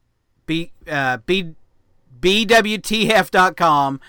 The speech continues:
and see a whole bunch of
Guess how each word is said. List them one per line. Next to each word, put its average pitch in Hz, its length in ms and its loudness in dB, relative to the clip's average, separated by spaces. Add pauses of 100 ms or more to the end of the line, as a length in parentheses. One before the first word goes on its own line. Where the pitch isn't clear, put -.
(400)
and 151 220 -8
see 226 360 -4
a 165 200 4
whole 190 380 0
bunch 170 500 0
of 131 440 -2